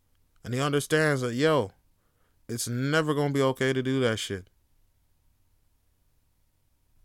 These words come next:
Motherfucker. That was my favorite show, Rick and Morty. And then I got into that other show he did, uh, fucking Solar Opposites. That was pretty funny too, man. I like that show. Fucked it up. Low-key cheesed.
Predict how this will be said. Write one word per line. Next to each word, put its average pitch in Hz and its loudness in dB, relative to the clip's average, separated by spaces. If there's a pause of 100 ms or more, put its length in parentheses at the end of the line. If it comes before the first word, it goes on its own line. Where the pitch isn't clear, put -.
(500)
Motherfucker. 113 -4 (380)
That 190 8
was 247 10
my 202 8
favorite 247 10
show, 226 8
Rick 190 8
and 165 2
Morty. 143 6
And 165 4
then 208 10
I 196 6
got 190 8
into 190 0
that 175 8
other 175 2
show 170 4
he 156 4
did, 151 6
uh, 120 4
fucking 123 -2
Solar 143 2
Opposites. 143 0
That 147 0
was 170 4
pretty 147 -2
funny 147 -2
too, 156 -2
man. 139 0
I 143 0
like 147 0
that 135 0
show. 110 -4 (840)
Fucked - -6
it 151 -2
up. 135 -2 (2500)
Low-key 139 -4
cheesed. 143 -6